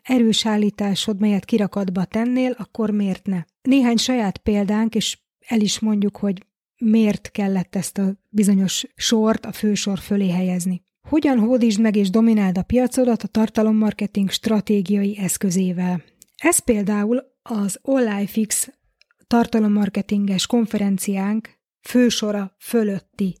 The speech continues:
sor. Ez nem másért került oda, mint hogy egész egyszerűen hangsúlyozzuk magát az értékajánlatot, hogy itt a piac dominancia eléréséről van szó, ez az, amit elérhetsz.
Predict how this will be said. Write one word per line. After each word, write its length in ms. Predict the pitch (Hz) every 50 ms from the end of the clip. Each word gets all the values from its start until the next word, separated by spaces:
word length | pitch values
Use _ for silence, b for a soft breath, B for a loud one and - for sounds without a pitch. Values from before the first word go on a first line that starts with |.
| _ _
sor. 540 | _ - - - 220 202 190 196 196 - _ _ _ _ _ -
Ez 140 | 311 311 302
nem 160 | 320 294 254
másért 440 | 233 226 226 214 - 240 233 - -
került 300 | 254 233 233 226 226 254
oda, 240 | 262 240 254 254
mint 240 | 247 247 240 233 214
hogy 320 | - - 233 226 214 - -
egész 380 | - 254 247 196 226 208 - -
egyszerűen 720 | 226 - - - 233 226 226 220 220 220 220 240 - - _ _
hangsúlyozzuk 920 | - 185 233 269 247 - - - 226 214 208 208 208 180 170 220 220 226 -
magát 360 | 226 226 208 208 196 185 -
az 100 | 208 180
értékajánlatot, 1040 | 220 214 208 - - 202 190 - 208 202 196 196 196 196 196 190 - 247 262 254 -
hogy 260 | - - 233 220 -
itt 200 | 226 - _ -
a 40 | 208
piac 520 | - - 262 247 240 220 196 - - -
dominancia 680 | 208 202 202 196 196 190 190 190 196 190 - - 214 196
eléréséről 1000 | 202 214 208 190 190 190 190 190 190 196 185 - - 208 196 196 190 190 185 185
van 220 | 170 190 190 190 185
szó, 360 | - - - 247 247 247 247 -
ez 240 | - 233 214 196
az, 220 | - 214 214 190 196
amit 280 | 196 196 196 190 -
elérhetsz. 640 | 220 196 190 190 185 185 175 180 202 196 - -